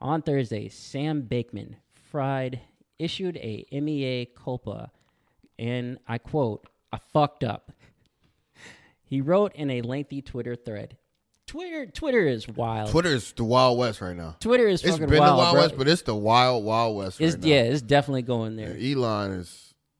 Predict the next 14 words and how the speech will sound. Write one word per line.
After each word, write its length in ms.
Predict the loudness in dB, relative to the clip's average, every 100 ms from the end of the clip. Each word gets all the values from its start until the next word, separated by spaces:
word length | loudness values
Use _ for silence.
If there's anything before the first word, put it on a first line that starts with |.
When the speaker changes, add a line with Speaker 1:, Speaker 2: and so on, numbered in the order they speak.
| _ _
Speaker 1:
Not, 280 | -12 -12 -14 _ _ -20 _ _
man. 340 | -16 -12 -12 -14 -14
Speaker 2:
he's, 380 | -12 -12 -16 -20
he's 140 | -16 -8
a 60 |
wild 280 | -2 -2 0
boy. 260 | 2 2 0 -6 _ _ _ -14
Speaker 1:
<laughs> 40 | -14 -16 _ -20 -20 -20
Oh, 40 |
God. 140 | -20 -20 -14
Speaker 2:
He's 180 | -12 -8
a 60 | -6
wild 400 | -4 -4 -6 -6
boy. 260 | -8 -8